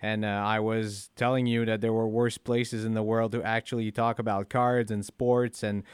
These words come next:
uh, this, this beautiful hobby that we, uh, we're, we're passionate about than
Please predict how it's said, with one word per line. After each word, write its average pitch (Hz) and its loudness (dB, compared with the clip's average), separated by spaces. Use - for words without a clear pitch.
uh, 104 -2
this, 101 -2
this 101 -8
beautiful 120 0
hobby 117 2
that 107 -2
we, 104 0
uh, 98 -2
we're, 117 0
we're 117 2
passionate 131 0
about 110 2
than 113 2